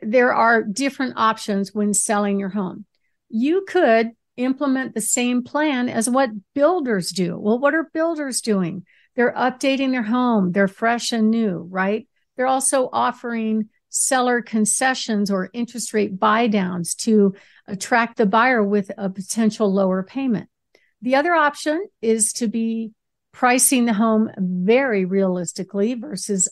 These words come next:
optimistically. So we recently did that with one of my listings where it's really in beautiful condition. Even though it was a twenty-year-old home, it looked like it was practically brand new. So they kinda did both. They priced it uber realistically and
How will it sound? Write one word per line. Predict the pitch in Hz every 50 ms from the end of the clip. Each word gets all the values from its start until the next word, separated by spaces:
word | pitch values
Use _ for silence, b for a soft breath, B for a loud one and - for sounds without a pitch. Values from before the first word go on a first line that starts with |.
| _
optimistically. | - 220 226 240 240 - - - 196 190 180 170 170 - - - - - - 78 - _ _ b b b b b b
So | b - - 247 240
we | 254 269
recently | 262 262 302 330 330 - 359 320 - 247
did | 220 226 226 214 190
that | 208 196 190
with | 196 202 190 -
one | 208 208 220
of | 254
my | 269 269 226 202
listings | 196 190 190 185 - - 196 190 196 190 185 - -
where | 202 202 202 196 196
it's | 202 - 247 233 262 - _ 285
really | 277 320 330 311 294 262 233
in | 247 208 214
beautiful | 190 190 214 214 233 240 233 269 - - 254 247
condition. | - 240 226 214 226 220 214 - 247 233 233
Even | 240 269 262 277 269
though | 262 254 240
it |
was | 233 226 -
a | 226 196
twenty-year-old | - - 240 226 226 220 214 208 208 202 202 196
home, | 196 208 214 214 214 214
it | 208 - 196 190 - -
looked | 196 208 220 214 - -
like | 208 202 196 190 -
it | 208 -
was | - 185 -
practically | - - 196 185 185 - 196 - 196 180
brand | 180 170 190 185 175 175 175 180
new. | 190 214 262 339 349 349 b b b b b b
So | b - 285 294
they | 311 403
kinda | 427 - - 381 349 339 330
did | 262 320 330 339 269 240
both. | 233 254 285 370 311 - - _ _ _ _ _ _ -
They | - 226 240
priced | 226 - - 247 247 247 - - -
it | 214 196
uber | - 240 254 269 247 269 254
realistically | 240 226 247 240 233 220 208 214 220 208 - - 233 - - 226 226 233 -
and | 226 220 247 269 285 269 220 190